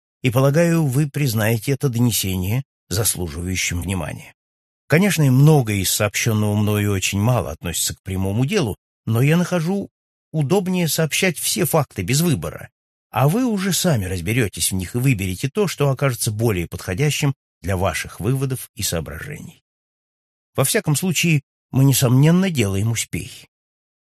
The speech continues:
Мы исследовали мотивы поведения Барриморов. Однако болото со всеми его тайными и загадочными обитателями — все еще для нас темная загадка. Смею надеяться, что в следующем своем рапорте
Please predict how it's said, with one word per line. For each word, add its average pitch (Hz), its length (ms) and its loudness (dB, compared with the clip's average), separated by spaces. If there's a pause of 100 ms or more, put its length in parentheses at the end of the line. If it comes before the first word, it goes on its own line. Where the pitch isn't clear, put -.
(200)
Мы 139 180 2
исследовали 139 540 0
мотивы 117 440 0
поведения 101 540 -2
Барриморов. 50 680 -10 (560)
Однако 87 380 -4
болото 90 540 0
со - 140 -6
всеми 101 360 -2
его 85 260 -4
тайными 107 600 0
и - 20 -4
загадочными 82 680 -6
обитателями — 76 840 -6 (440)
все - 280 0
еще 117 440 0
для 117 160 0
нас 90 260 -2
темная 78 420 -6
загадка. - 520 -12 (1000)
Смею 151 300 4
надеяться, 135 580 2
что 113 380 -2
в 98 100 -4
следующем 95 540 -4
своем 131 340 -2
рапорте 147 460 -4